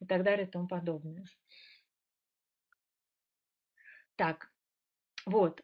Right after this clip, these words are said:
а, ну, собственно говоря, в моем журнале есть еще правила поведения в музеях. Э, мы знакомимся со структурой цикла. Там есть фотографии музеев, фотографии всех педагогов.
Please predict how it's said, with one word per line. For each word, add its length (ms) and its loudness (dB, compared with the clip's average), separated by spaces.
а, 520 2
ну, 300 0
собственно 340 0
говоря, 400 2
в 40 -10
моем 220 -2
журнале 960 0
есть 360 -4
еще 200 -4
правила 380 2
поведения 720 0
в 60 -6
музеях. 800 -2
Э, 200 0
мы 200 2
знакомимся 720 -2
со 100 -14
структурой 480 -4
цикла. 420 -2
Там 180 -2
есть 160 -4
фотографии 640 -2
музеев, 540 0
фотографии 560 -2
всех 260 -8
педагогов. 720 0